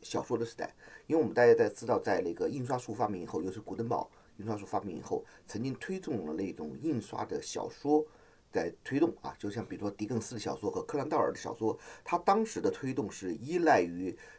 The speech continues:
那个大量的印刷，然后那些，那些波伊瓦、乔-，呃，布尔乔亚的或者小资产阶级那些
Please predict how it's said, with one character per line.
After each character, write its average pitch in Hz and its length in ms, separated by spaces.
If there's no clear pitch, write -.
那 123 140
个 95 180
大 - 220
量 120 120
的 90 80
印 127 200
刷， 208 200
然 80 160
后 120 160
那 120 140
些， 120 340
那 113 100
些 117 240
波 113 160
伊 110 120
瓦、 104 220
乔-， - 260
呃， 92 160
布 - 140
尔 110 80
乔 98 220
亚 98 160
的 - 100
或 - 160
者 87 80
小 85 220
资 - 140
产 95 120
阶 98 120
级 85 160
那 92 80
些 92 240